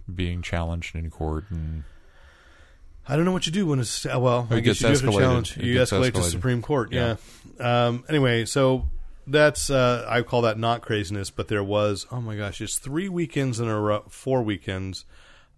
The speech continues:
Speaker 2: uh, four weekends and a hotel apocalypse. Um, this weekend we're not attending.
Speaker 1: I would not see that movie.
Speaker 2: Emerald City Comic Con. So there, we, there are people going up there and enjoying, where Comixology is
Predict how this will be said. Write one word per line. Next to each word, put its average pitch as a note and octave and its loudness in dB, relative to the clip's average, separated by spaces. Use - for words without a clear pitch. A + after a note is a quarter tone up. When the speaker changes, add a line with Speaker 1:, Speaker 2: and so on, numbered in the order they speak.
Speaker 2:
uh, F#2+ -2
four F#3 -8
weekends D#3+ -4
and A2+ 0
a G#2+ 0
hotel A#2+ 0
apocalypse. F#2+ -2
Um, A2 0
this C#3+ 2
weekend A#2+ 4
we're A2 0
not C3+ 2
attending. A2+ 2
Speaker 1:
I C3 6
would G2+ 2
not A#2+ 0
see D3+ 2
that C#3+ 0
movie. B2+ 0
Speaker 2:
Emerald B2+ 4
City A#2+ 4
Comic G#2 0
Con. F#2+ -2
So G2 -2
there, G#2 -2
we, G#2+ -2
there G2+ 0
are F#2 -4
people A2 -2
going G#2 -2
up F#2+ -6
there G2+ 0
and G2+ -2
enjoying, G2 -2
where F#2+ -4
Comixology G#2 -2
is F#2 -8